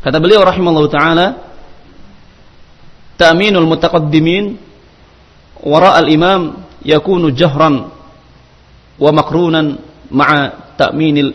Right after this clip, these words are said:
imam. La yasbiqunahu bihi kama yaf'ala jamahir al-musallin.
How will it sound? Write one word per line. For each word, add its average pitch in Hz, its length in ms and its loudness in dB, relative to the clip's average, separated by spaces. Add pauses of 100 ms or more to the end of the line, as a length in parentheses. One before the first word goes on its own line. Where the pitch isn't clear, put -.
imam. 135 240 -4 (1800)
La 151 160 2
yasbiqunahu 151 640 2
bihi 170 400 0 (640)
kama 151 240 2
yaf'ala 139 480 0 (400)
jamahir 135 640 2 (240)
al-musallin. 147 640 0